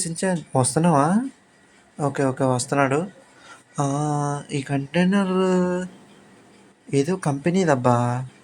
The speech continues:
డీల్ మాట్లాడుకున్నట్టున్నాడు. పెట్టేది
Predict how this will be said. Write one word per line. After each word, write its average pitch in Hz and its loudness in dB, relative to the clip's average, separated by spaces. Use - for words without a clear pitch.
డీల్ 147 6
మాట్లాడుకున్నట్టున్నాడు. 131 0
పెట్టేది 170 2